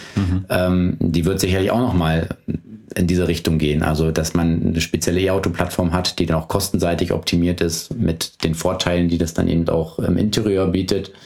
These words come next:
Speaker 1: Ja.
Speaker 2: Und man sieht, ähm, die Konkurrenz schläft nicht, ist genauso unterwegs.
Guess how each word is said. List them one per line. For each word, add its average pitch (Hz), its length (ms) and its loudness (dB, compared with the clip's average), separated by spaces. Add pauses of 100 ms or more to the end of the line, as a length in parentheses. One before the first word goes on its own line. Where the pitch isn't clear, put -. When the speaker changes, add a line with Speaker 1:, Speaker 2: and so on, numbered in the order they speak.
Speaker 1:
Ja. 110 160 0 (300)
Speaker 2:
Und 85 480 0 (640)
man 90 180 2
sieht, 117 240 0 (120)
ähm, 95 460 2
die 92 340 2 (200)
Konkurrenz 104 460 0
schläft 123 340 0
nicht, 151 220 -2
ist - 180 -2
genauso 110 380 0
unterwegs. 123 640 0